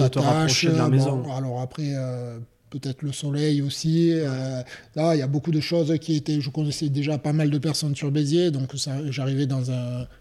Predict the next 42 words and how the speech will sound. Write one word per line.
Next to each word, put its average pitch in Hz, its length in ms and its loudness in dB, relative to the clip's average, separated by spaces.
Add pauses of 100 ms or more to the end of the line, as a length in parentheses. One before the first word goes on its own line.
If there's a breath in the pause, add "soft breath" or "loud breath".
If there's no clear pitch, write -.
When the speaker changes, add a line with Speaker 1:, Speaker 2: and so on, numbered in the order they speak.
(140 soft breath)
Speaker 2:
un 147 60 -2
environnement 139 440 0
que 147 100 -8
je 131 100 -6
connaissais, 147 380 0
disons. 131 240 -2 (220)
Speaker 1:
Mhm. 123 240 -6 (580 loud breath)
Quand 170 160 0
tu 185 80 0
arrives 170 200 2
à 160 100 4
Béziers, 156 360 0
tu 147 100 -8
fais 135 200 -4
Crabos, 156 420 -2 (100)
Réchelle, 143 360 -2
Espoir. 185 480 -2 (320 loud breath)
T'es 151 100 0
intégré 156 380 0
au 170 80 0
centre 156 320 -2
de 151 80 0
formation 147 560 -2
à 196 40 0
ce - 120 -4
moment-là 170 340 2
ou 214 80 2
pas 151 160 0
du 143 140 2
tout ? 156 180 0 (560 loud breath)
Speaker 2:
Donc 139 280 2
la 143 100 2
première 151 320 2
année, 165 420 4
euh, 139 380 2
j'étais 143 400 0
au, 131 340 0 (220)
au 135 260 0
sport-études, 160 540 0
donc 175 260 0
à 165 80 0
Béziers. 135 480 2